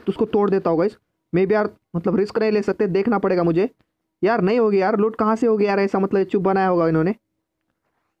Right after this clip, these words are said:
but चलो कोई नहीं, देखते हैं गाइस और किधर क्या मिलता है हमें। यहाँ पे तो कुछ भी नहीं है, इसको हम एक्सप्लोर करके सामने स्केलेटन वगैरह है, इनको सबसे पहले मुक्ति देते हैं। ये तो स्पॉन होते ही रहेंगे गाइस, आपको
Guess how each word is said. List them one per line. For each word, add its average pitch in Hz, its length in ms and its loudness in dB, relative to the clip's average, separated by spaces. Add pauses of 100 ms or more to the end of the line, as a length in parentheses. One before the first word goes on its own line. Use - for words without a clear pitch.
(120)
but 165 220 -4
चलो 208 160 0
कोई 214 220 0
नहीं, 233 140 -2 (1400)
देखते 190 300 -2
हैं 220 60 2
गाइस 220 120 0
और 208 160 0
किधर 208 240 0
क्या 202 240 -2
मिलता 190 280 0
है 180 40 0
हमें। 185 140 0 (420)
यहाँ 160 120 -2
पे 170 100 0
तो 170 100 -2
कुछ 170 180 -2
भी 170 120 2
नहीं 160 140 2
है, 170 120 0 (240)
इसको 170 180 -2
हम 220 120 0
एक्सप्लोर 220 260 -4
करके 208 200 -2
सामने 196 280 0
स्केलेटन 196 320 -2
वगैरह 185 240 2
है, 180 120 -2 (300)
इनको 185 180 0
सबसे 202 200 -2
पहले 190 140 0
मुक्ति 190 260 -2
देते 175 240 0
हैं। 233 80 -2 (280)
ये 208 80 2
तो 240 100 -2
स्पॉन 233 260 -2
होते 214 180 0
ही 214 60 0
रहेंगे 175 180 2
गाइस, 190 140 -2
आपको 202 320 0